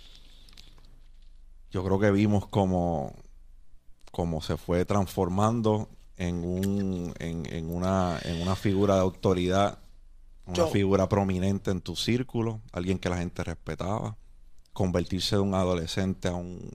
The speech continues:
Speaker 1: hombre y que tomara las riendas de a lo mejor tu carrera en algún momento, trabajar contigo.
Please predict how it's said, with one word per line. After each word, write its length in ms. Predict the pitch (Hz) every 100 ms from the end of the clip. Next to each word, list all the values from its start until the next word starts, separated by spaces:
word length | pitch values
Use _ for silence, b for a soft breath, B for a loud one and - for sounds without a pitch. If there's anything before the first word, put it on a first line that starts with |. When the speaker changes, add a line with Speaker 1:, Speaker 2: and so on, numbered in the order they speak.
| -
Speaker 1:
hombre 520 | 98 107 107 101 101 - - - - - - - - - - -
y 180 | 95 85
que 280 | - 90 85
tomara 380 | 90 85 90
las 180 | 98 90
riendas 460 | 92 95 101 98 85
de 80 | 90
a 60 |
lo 100 | 87
mejor 240 | 87 90 85
tu 160 | 98
carrera 340 | 92 87 87 87
en 100 | 87
algún 220 | 82 87
momento, 420 | 85 85 98 95
trabajar 400 | 87 80 78 82
contigo. 640 | - 87 - 98 107 101